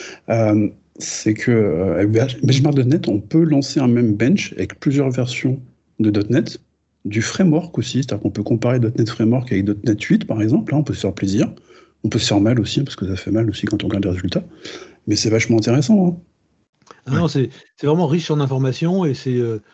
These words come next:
Speaker 2: tout aussi important que les tests en, euh, pour éviter les régressions, les choses comme ça, quoi. C'est
Speaker 3: Oui, c'est vrai, c'est vrai que aussi, le,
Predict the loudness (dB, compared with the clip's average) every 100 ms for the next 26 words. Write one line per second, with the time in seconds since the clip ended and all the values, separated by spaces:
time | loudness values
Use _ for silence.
0 | _ _ -4 -2 0 0 0 0 -2 -2
1 | -4 -2 -2 -2 -4 -2 -2 -4 -6 -8
2 | -10 -6 -4 -2 -2 -2 -2 -2 -2 -2
3 | -2 -6 -10 -10 -12 -14 -20 -18 -16 -16
4 | -16 -18 _ _ _ _ _ _ _ _
5 | _ -2 -2 0 0 2 2 4 4 2
6 | 0 0 0 2 0